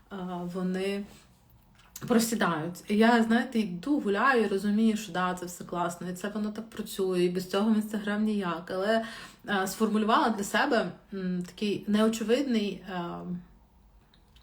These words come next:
е, мінус психотерапії. Коли ти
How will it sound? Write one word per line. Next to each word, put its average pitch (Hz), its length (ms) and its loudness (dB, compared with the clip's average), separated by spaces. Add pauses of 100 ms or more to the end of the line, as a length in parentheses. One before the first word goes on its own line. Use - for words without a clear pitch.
(340)
е, 196 180 -4
мінус 247 420 4
психотерапії. 208 840 -2 (520)
Коли 233 320 4
ти 247 400 0